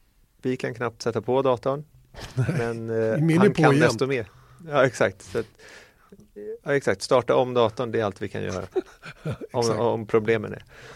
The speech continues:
Speaker 1: Men, eh, då har han mätt då, genom olika instrument, vilket team som har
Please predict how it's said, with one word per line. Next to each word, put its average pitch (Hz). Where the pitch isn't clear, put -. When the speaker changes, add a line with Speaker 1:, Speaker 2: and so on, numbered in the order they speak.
Speaker 1:
Men, 139
eh, 104
då 143
har 175
han 147
mätt 220
då, 87
genom 127
olika 113
instrument, 113
vilket 160
team 110
som 113
har 101